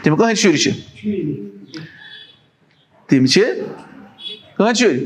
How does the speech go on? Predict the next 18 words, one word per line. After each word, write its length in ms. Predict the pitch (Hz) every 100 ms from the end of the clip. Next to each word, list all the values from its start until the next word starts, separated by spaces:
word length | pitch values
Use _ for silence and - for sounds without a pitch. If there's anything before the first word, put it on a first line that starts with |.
| - _ _ 202 202 - 131 147 147 - - - 131
دُنیہِکۍ 280 | 143 135 123
شُرۍ۔ 320 | - - -
گوٚو 260 | 165 165 170 - - -
وَنان، 180 | 160 214
یِتھَے 160 | 220 214
پٲٹھۍ 160 | 208
شقیٖق 400 | - 202 220 214 -
البلخی 480 | 190 180 175 170 175
اوس 180 | 147 147
فرماوان 360 | 135 131 135
رحمتہ 240 | 139 131 131
اللہ 80 | 127
علیہ، 140 | 156
وَنان، 240 | 170 180 214 214 - -
"اِختار 420 | 208 - 214 233 214
الفقراء 560 | 185 185 175 175 190 202
ثلاثة 420 | 185 165 156 135 127
اشیاء۔" 300 | 127 135